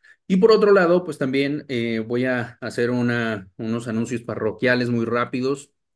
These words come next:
Les invitamos a participar en el seminario Momento Cero. Vamos a tener el próximo lunes cuatro de marzo. Eh, se pueden conectar en Vive de las, eh, viverent punto academy diagonal seminario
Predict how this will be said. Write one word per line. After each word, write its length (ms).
Les 180
invitamos 380
a 40
participar 480
en 120
el 100
seminario 560
Momento 360
Cero. 360
Vamos 180
a 80
tener 220
el 160
próximo 640
lunes 500
cuatro 300
de 80
marzo. 420
Eh, 560
se 160
pueden 200
conectar 680
en 500
Vive 320
de 120
las, 540
eh, 280
viverent 580
punto 440
academy 640
diagonal 480
seminario 680